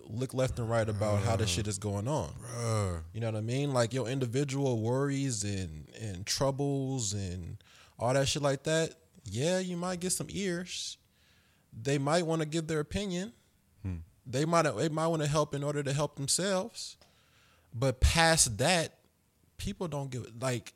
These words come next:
Speaker 1: beyond the immediate that may act as if they have a care, but they also have to deal with their own shit. <laughs>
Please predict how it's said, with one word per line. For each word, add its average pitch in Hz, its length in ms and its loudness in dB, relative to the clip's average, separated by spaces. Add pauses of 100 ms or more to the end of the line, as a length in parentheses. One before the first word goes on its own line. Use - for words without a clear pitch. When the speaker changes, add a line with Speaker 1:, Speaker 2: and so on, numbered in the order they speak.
(120)
Speaker 1:
beyond 185 800 4
the 131 240 -2
immediate 151 600 -2 (300)
that 113 300 2
may 127 480 2 (140)
act 131 300 -2
as 123 220 0
if 131 220 0
they 117 160 -2
have 120 220 0
a 120 40 -4
care, 127 280 -2
but 104 140 -6
they 104 80 -4
also 113 280 0
have 113 280 -2
to 113 60 -6
deal 107 220 -4
with 107 160 -4
their 104 220 -2
own 110 220 -2
shit. 123 340 -4 (260)
<laughs> - 140 -2